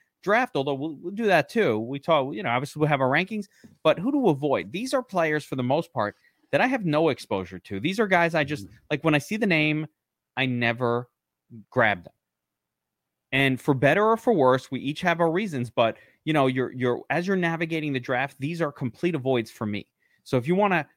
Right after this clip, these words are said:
Speaker 1: kind of follow, and, and Shane as well. So if you kind of wanna follow and draft the way that we're drafting this season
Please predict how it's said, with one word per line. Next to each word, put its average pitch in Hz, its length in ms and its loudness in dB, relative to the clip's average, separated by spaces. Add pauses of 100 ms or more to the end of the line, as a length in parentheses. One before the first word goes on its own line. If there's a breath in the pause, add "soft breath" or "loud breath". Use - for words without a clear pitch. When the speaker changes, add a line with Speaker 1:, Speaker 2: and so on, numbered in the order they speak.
Speaker 1:
kind 156 200 -2
of 123 80 -4
follow, 135 420 2
and, 113 180 -2
and 123 160 -4
Shane 175 240 0
as 143 140 -4
well. 107 140 2
So - 120 -8
if 156 60 -8
you - 60 -20
kind 277 160 -4
of 269 80 -6
wanna 226 200 -4
follow 196 360 4
and 139 80 -2
draft 131 300 2
the 143 60 -6
way 139 120 2
that 139 80 0
we're 117 160 -2
drafting 120 400 -2
this 147 140 -6
season 156 440 -4